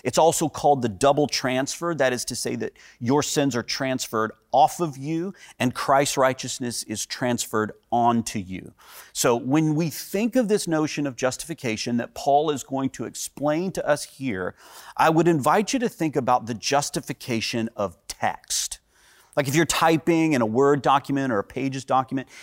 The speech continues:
and you highlight all the text and you say "justify," what happens is that the, the software adds space in between the words so that the text is not just aligned left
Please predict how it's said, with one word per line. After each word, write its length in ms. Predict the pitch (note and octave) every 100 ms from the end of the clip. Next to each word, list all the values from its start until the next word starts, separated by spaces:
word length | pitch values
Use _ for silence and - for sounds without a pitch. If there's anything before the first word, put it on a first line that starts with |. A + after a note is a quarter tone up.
| -
and 120 | G#2+ A2+
you 60 |
highlight 560 | - - D#3+ E3 D#3 D3+
all 140 | C#3
the 80 | C3+
text 340 | - B2 -
and 100 | A#2+
you 80 | A2+
say 260 | - A2+ G#2+ F#2+
"justify," 1000 | G2 D#3 F3+ - C#3+ - F#2+ D#2 - A2 _ _ - -
what 200 | A2+ E3+
happens 840 | D#3 - G#3 A3 - G2 G2+ B2 - - _ -
is 200 | C#3 G2+
that 260 | C3+ A#2 A2+
the, 180 | A2+ A2
the 360 | A#2+ A2+ A2+ -
software 840 | - - F3 G#3 - C#3 C#3+ C3 - _ _ -
adds 400 | C#3+ E3+ G3+ E3+
space 760 | - - F3 C3+ A2+ A#2+ - -
in 200 | E3 F3+
between 420 | - - E3+ E3+
the 80 | D#3+
words 520 | B2 G2 - - - _ _ -
so 160 | - C#3
that 180 | C#3+
the 80 | C3+
text 440 | - - G#3+ - D#3+
is 140 | B2+
not 260 | C3+ D#3 D#3
just 240 | D#3 -
aligned 480 | B2+ B2 B2 A#2 G#2+
left 760 | A#2+ C#3+ F#3+ A2+ C3 - -